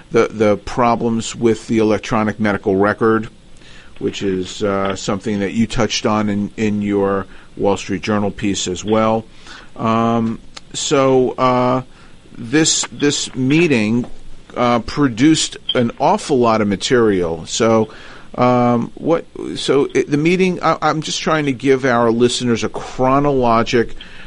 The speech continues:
um, idea of how doctors like yourself and like, uh, Mike Strickland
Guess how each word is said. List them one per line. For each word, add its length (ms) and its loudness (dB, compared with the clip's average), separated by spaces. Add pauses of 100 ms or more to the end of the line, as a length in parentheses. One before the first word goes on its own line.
(140)
um, 540 2
idea 640 2
of 540 0 (380)
how 500 2 (300)
doctors 840 -2
like 300 0
yourself 680 2
and 200 0
like, 420 0
uh, 300 4
Mike 320 -2
Strickland 720 2